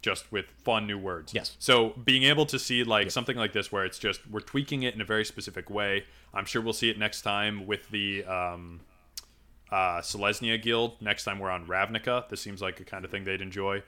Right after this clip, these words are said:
Speaker 1: But in the meantime, this is just a pretty cool card for showing, like, an <laughs> average Space Marine I feel like, where, you know, you're making this army of tokens, especially 'cause Warhammer forty K was originally a tabletop game, so you see it as, like, just making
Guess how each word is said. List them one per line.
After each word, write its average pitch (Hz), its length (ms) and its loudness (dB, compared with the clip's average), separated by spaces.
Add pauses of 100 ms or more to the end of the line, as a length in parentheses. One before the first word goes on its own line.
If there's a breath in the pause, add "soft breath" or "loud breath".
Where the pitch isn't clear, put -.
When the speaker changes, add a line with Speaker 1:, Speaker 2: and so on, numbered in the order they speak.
(260 loud breath)
Speaker 1:
But 120 140 4
in 120 60 0
the 120 60 -2
meantime, 110 540 2
this - 160 -2
is 160 80 -2
just - 220 -4
a 120 80 -4
pretty 139 280 0
cool 135 200 0
card 113 320 4
for 107 320 -4
showing, 120 320 0
like, 104 220 2
an 113 100 2
<laughs> 113 60 0
average 131 480 0
Space - 520 0
Marine 95 460 -6 (400 loud breath)
I 98 120 6
feel 107 240 4
like, 90 260 2
where, 98 180 6
you 104 140 2
know, 107 80 2
you're 101 160 0
making 123 320 2
this 110 140 -2
army 110 300 0
of 98 100 -6
tokens, 101 320 -4
especially 107 360 -2
'cause 98 200 -6 (340 soft breath)
Warhammer 113 340 2
forty 110 220 2
K 107 180 2
was 104 140 0
originally 101 380 -6
a 90 60 -4
tabletop 120 580 2
game, 143 260 -2
so 123 140 -8
you 107 80 -4
see 117 200 -2
it 110 60 2
as, 104 180 2
like, 92 200 -2
just - 160 -10
making 107 460 0